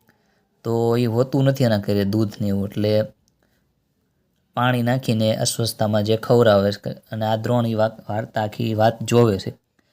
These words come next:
એટલે ધૃષ્ટદ્યુમ્ને એને વચન આપ્યું હતું કે હું તારી મદદ કરીશ, એટલે એની પાસે જાય છે દ્રોણ. પણ ત્યારે ધૃષ્ટદ્યુમ્ન જે છે એ ના પાડી દે છે એને અને પછી એ બે વેર-, વેરી થઈ જાય છે. આ રીતની કથા છે.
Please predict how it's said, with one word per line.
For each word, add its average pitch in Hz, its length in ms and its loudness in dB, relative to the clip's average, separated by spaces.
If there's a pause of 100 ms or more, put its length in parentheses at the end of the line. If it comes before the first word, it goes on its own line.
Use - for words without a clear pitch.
(180)
એટલે 123 200 -6
ધૃષ્ટદ્યુમ્ને 131 800 -2
એને 123 120 -2
વચન 113 320 -4
આપ્યું 104 260 -2
હતું 110 120 -4
કે 110 100 -4
હું 110 160 -2
તારી 107 180 2
મદદ 101 280 2
કરીશ, 110 360 -4
એટલે 110 220 -6
એની 123 120 -4
પાસે 110 320 0
જાય 104 280 2
છે 104 280 -8 (160)
દ્રોણ. 110 240 -2 (1500)
પણ 113 160 -4
ત્યારે 120 240 0
ધૃષ્ટદ્યુમ્ન 120 960 0
જે 117 160 4
છે 117 120 2
એ 113 380 -2 (220)
ના 110 240 2
પાડી 101 260 0
દે 98 180 -2
છે 107 120 -4
એને 143 220 -2 (400)
અને 110 120 -4
પછી 110 320 -4
એ - 20 0
બે 120 300 -2 (220)
વેર-, 107 360 0 (580)
વેરી 117 240 0
થઈ 101 180 0
જાય 98 220 0
છે. 143 200 -8 (180)
આ 117 80 -2
રીતની 107 300 -6
કથા 101 360 -4
છે. 131 120 2